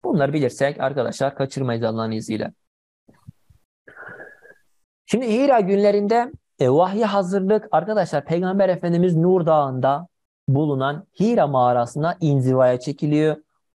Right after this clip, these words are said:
Buraya sık sık gidiyor ve burada ibadet ediyor Efendimiz, tefekkür ediyor.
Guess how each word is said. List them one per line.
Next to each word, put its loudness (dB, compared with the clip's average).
Buraya 2
sık -8
sık -10
gidiyor 0
ve 0
burada 0
ibadet 0
ediyor 0
Efendimiz, -4
tefekkür -4
ediyor. 0